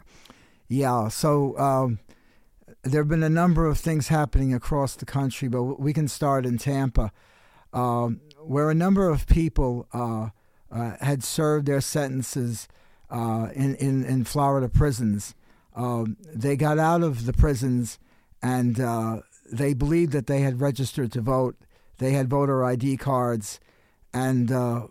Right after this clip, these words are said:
lo and behold, uh, uh, last week and the week before that, uh, the police show up at their homes and, uh, they arrest them. And what was so, what was, of course, it was mortifying to the people who were arrested, who,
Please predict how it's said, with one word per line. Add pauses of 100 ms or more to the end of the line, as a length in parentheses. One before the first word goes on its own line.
lo
and
behold,
uh, (460)
uh, (120)
last
week
and
the
week
before
that,
uh, (380)
the
police
show
up
at
their
homes (420)
and,
uh,
they
arrest
them. (560)
And
what
was
so,
what
was,
of
course,
it
was
mortifying
to
the
people
who
were
arrested,
who,